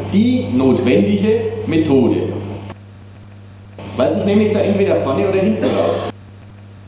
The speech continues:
Entweder ich sag, das ist eine Methode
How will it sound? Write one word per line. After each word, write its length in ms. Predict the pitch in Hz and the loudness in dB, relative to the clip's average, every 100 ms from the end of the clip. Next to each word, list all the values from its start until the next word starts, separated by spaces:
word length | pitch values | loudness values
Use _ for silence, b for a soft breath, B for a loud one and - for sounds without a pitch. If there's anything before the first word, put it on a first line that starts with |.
| - - - | -20 -12 -2
Entweder 400 | 233 269 170 131 | 2 2 0 0
ich 200 | 127 - | 0 -2
sag, 260 | 123 - 143 | -2 -2 -2
das 140 | 151 | 0
ist 140 | 156 | 0
eine 180 | 165 165 | 0 0
Methode 520 | 180 180 151 156 156 | 2 2 2 2 2